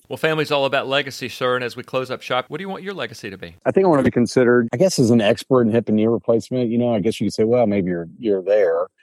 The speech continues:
Speaker 2: I think there's some greats, right? There's some greats in hip and knee arthroplasty, and I wanna be thought of by the people that I trained and the people that I've met as someone that,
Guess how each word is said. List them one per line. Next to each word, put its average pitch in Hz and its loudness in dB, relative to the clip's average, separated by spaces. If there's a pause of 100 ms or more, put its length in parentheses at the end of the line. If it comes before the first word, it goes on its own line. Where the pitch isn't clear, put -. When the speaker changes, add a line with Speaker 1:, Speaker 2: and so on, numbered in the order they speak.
(280)
Speaker 2:
I 139 2
think 135 -2
there's 117 2
some 104 -4
greats, 110 2
right? 104 2
There's 101 -8
some 107 -2
greats 113 2
in 107 -4
hip 101 -4
and 104 -2
knee 104 -2
arthroplasty, 98 -2
and 101 -6 (260)
I 120 -2
wanna 127 2
be 113 4
thought 123 0
of 110 4
by 110 4
the 104 2
people 123 0
that 104 4
I 95 2
trained 120 -2
and 101 -8
the 92 -4
people 113 -2
that 101 6
I've 90 2
met 95 -2 (220)
as 104 2
someone 110 2
that, 98 4